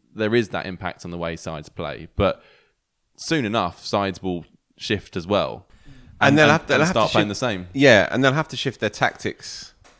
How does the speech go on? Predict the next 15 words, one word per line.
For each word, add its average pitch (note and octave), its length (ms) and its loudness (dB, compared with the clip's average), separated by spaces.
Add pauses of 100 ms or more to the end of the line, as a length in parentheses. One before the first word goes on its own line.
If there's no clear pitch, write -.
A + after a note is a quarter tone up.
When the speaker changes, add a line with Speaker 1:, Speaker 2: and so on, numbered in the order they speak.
(120)
Speaker 2:
wholesale A2+ 480 0
as F2 80 -6
well. C#3 120 2
I A2+ 40 4
mean, A#2+ 100 2
if A#2+ 140 -2
you're D#3 100 0
watching C3+ 360 -4
this A#2+ 180 -4
and G#2 180 -6
you're G2+ 80 -4
Dean G#2+ 240 -2
Elgar, G2 460 -4
for - 100 -18
example, D2+ 640 -10